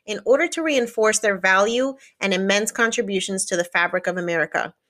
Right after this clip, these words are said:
By fostering a sense of community, she hopes to remind her peers that they matter, their stories are important, and that they are not alone in attempting to navigate multiple cultures with grace. Ana is a native New Yorker,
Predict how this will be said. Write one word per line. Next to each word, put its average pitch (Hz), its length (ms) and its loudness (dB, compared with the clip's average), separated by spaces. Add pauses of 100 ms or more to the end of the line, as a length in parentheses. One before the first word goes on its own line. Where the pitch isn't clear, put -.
(320)
By 202 160 2
fostering 262 480 2
a 285 80 -2
sense 247 260 -2
of 240 140 -2
community, 208 560 -6
she 233 180 -4
hopes 254 280 2
to 311 80 2
remind 240 380 2
her 226 140 0
peers 185 380 -2
that 180 160 -2
they 196 100 2
matter, 170 440 2 (380)
their 190 120 -2
stories 220 380 2
are 226 100 4
important, 185 580 -2 (300)
and 202 100 4
that 196 140 6
they 233 100 8
are 240 100 8
not 226 320 4
alone 226 360 4
in 190 160 -2
attempting 202 500 -2
to 208 120 -6
navigate 180 500 0
multiple 190 640 -4
cultures 175 760 -2
with 165 240 -6
grace. - 480 -8 (600)
Ana 247 220 0
is - 180 0
a 220 80 0
native 208 320 2
New 208 120 -2
Yorker, 269 600 4